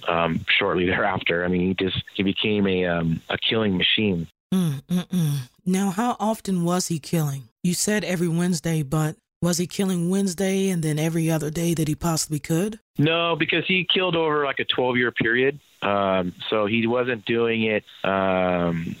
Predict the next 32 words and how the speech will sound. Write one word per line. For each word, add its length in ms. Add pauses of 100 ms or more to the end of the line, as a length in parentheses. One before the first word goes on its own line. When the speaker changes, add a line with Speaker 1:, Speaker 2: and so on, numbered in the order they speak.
(140)
Speaker 1:
or 80
I'm 120
sorry, 220
I 20
think 120
it 20
was 160
eighteen 340
years, 260
but 180 (420)
he 100
wasn't 360
doing 340
it 200 (200)
th-, 220 (140)
that 440
often, 440
like 200
every 240
other 180
day 280
or 100
every 240
Wednesday, 580
but 200 (200)
oftentimes, 880 (260)
uh, 140
he 160
would 140
have 160
Wednesdays 520
off, 380